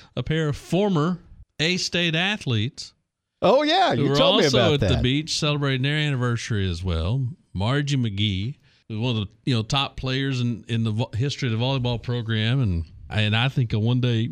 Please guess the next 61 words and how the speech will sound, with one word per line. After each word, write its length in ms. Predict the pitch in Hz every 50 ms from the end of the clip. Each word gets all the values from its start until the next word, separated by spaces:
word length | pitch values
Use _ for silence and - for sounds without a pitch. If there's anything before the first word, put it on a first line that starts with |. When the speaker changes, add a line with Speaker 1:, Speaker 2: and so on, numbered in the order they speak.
| - - - - -
Speaker 1:
I 100 | - 104 110
would 140 | 107 98 78
hope 360 | - 135 151 143 127 - -
a 100 | 101 104
one 280 | 104 110 117 113 113
day, 200 | 107 117 110 107
you 300 | 104 107 - 78 110 117
know, 100 | 110 110
an 80 | 113 110
Arkansas 500 | 107 123 127 - - 113 - - 110 101
Sports 340 | - - - 127 123 113 -
Hall 220 | - 110 104 98
of 100 | 90 82
Famer. 400 | - 131 123 110 90 95 110 120 - - - _ _ _ _ -
Speaker 2:
Yeah, 180 | 139 165 147
how 120 | 113 123 131
many 240 | 127 113 110 104 - - -
state 260 | - - 139 131 123 -
championships 680 | - 139 135 131 117 123 117 110 - 131 127 120 -
do 100 | - 120
you 80 | 113 110
have 180 | 123 131 117 -
to 80 | 117
win 300 | 101 120 139 135 127 113 98
to 180 | 101 95 95 107 - - _ - -
get 220 | 117 127 127 -
that 200 | - 131 147 156
honor? 300 | 113 76 - - - 107 - _ _ _ _ _ _ _
Speaker 1:
Well, 80 | - -
so 180 | - 160 160
far 160 | 139 190 185 175
it's 100 | - -
at 80 | 117
least 260 | 127 151 160 147 - -
sixteen. 580 | 165 143 - - - 147 117 90 80 78 - -
<laughs> 40 | - - - - - - - - - _ - - - - -
And, 440 | - 165 180 175 165 156 156 143 139
uh, 140 | 135 131 135
and 180 | 143 147 160
your 240 | 165 170 165 165 165 175
husband 360 | 180 220 233 240 233 202 -
played 280 | - 196 202 202 208 202
baseball, 480 | 226 233 - 277 - - 233 160 135 131
too, 160 | 135 - 226
here 320 | 208 185 147 139 131 110 104
at 80 | 113
Berry, 140 | 123 143 147
Speaker 2:
Yeah. 280 | 185 294 - 170 - 127
Speaker 1:
so 280 | 107 - - 90 90 90
it 80 | 95
was 160 | 104 104 98 107
good 260 | 117 123 120 117 -
to 60 | 127
get 220 | 107 107 117 110 -
to 80 | 113
visit 140 | 98 101 107
Speaker 2:
Well, 100 | 104 -
that's 220 | - - 95 92 87
Speaker 1:
with 100 | 92 87
them. 80 | -
Speaker 2:
cool. 200 | 95 95 101 120